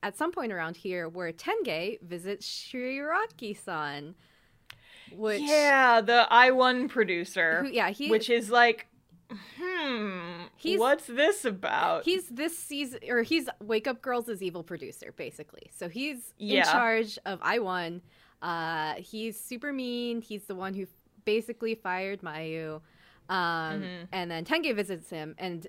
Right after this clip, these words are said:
Speaker 1: they start talking, and you're like, he's like, "Oh, it's been years since Saint Forty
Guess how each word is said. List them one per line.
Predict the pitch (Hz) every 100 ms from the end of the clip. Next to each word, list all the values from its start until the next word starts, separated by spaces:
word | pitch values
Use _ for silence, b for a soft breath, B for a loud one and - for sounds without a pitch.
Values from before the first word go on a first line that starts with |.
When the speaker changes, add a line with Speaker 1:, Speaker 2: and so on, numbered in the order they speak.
| -
Speaker 1:
they | 185
start | - 208 -
talking, | 254 262 220 165
and | 160
you're | 170 170
like, | 156 - _
he's | 185 180
like, | 156
"Oh, | 196
it's | 180
been | - 175 - _ _ - 208
years | 220 302 -
since | 208 202
Saint | 240 214
Forty | - 294 262